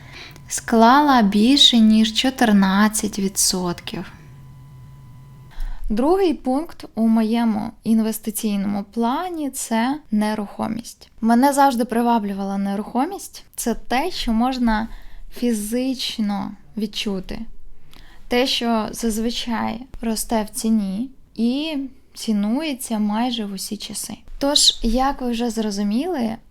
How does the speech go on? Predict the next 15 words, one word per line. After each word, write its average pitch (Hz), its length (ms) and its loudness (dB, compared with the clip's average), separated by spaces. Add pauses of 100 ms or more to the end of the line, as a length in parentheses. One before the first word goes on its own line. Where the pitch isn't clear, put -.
у 226 180 0
мій 226 460 2
інвестиційний 202 1080 -4 (280)
портфель 214 560 -4 (140)
входить 247 540 -4
нерухомість. 208 840 -8 (380)
Досі 247 460 -2
я 196 160 -2
не 208 140 0
говорила 226 460 -2
про 226 160 -6
це 220 200 -6
в 208 60 -4
своєму 208 420 -2
каналі, 226 600 -2